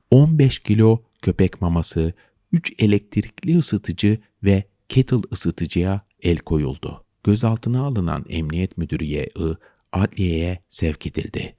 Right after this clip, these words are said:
Savcılık sorgusunun ardından da hırsızlık suçundan tutuklanması talebiyle nöbetçi hakimliğe sevk edildi. Ancak hakimlik emniyet müdürünü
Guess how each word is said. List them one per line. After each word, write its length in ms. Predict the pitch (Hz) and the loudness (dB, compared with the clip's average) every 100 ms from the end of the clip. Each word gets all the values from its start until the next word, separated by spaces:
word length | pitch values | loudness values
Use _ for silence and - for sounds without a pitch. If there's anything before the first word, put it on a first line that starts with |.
| _ | _
Savcılık 540 | - 85 82 - 104 - | -8 -4 -4 -2 -4 -4
sorgusunun 560 | 107 90 - - 87 | -4 -4 -6 -10 -10
ardından 600 | 80 82 - 82 104 117 87 | -10 -8 -8 -2 0 0 -2
da 80 | - - _ | -10 -14 _
hırsızlık 720 | 101 92 - 98 90 113 - | 0 0 2 0 2 -2 -2
suçundan 580 | - 113 82 76 76 78 | -8 -6 -6 -6 -8 -10
tutuklanması 800 | - - - 80 85 80 - 160 | -8 -8 -4 -2 -2 -2 -2 -2
talebiyle 720 | - 110 80 73 80 98 98 - | 2 2 2 -2 -2 -2 -2 0
nöbetçi 400 | 92 85 80 - | 2 2 0 0
hakimliğe 540 | 78 76 - 73 73 73 | -2 -2 -4 -4 -2 -4
sevk 320 | - 73 - | -4 -4 -4
edildi. 500 | 73 - - - - _ - | -8 -10 -8 -12 -14 _ -4
Ancak 500 | 85 76 71 73 - _ | -2 0 -4 -4 -14 _
hakimlik 800 | - 85 - 80 76 76 - - _ - | -2 -2 -2 -6 -4 -8 -10 -16 _ -6
emniyet 480 | 90 90 110 123 | -4 0 0 0
müdürünü 520 | 120 98 85 76 78 | -2 0 0 0 -4